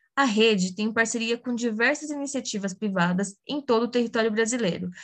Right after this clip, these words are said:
e ajuda artesãs a não só terem um aumento de confiança no empreendedorismo, como também um aumento de até quarenta por cento do lucro mensal.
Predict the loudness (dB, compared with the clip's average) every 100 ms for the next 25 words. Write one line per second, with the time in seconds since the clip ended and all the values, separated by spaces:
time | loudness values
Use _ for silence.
0 | -16 -2 2 2 2 2 2 2 0 0
1 | 0 0 0 -2 -4 -4 -2 -2 -2 -2
2 | 0 0 2 0 -4 -8 -4 -2 -2 -2
3 | -2 0 0 0 0 -2 -4 -2 -2 -2
4 | -2 -4 -6 -2 0 0 -2 -2 0 0
5 | -2 -2 -4 -4 -4 -4 -2 -4 -2 0
6 | 0 -2 -8 -6 -6 -4 -4 -2 0 2
7 | 2 0 -2 -2 -2 -4 -4